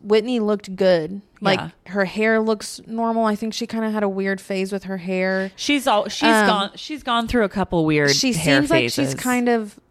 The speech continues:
Speaker 1: like, found her,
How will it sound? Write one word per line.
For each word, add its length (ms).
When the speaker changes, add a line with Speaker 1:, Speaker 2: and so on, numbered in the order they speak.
Speaker 1:
like, 440
found 640
her, 520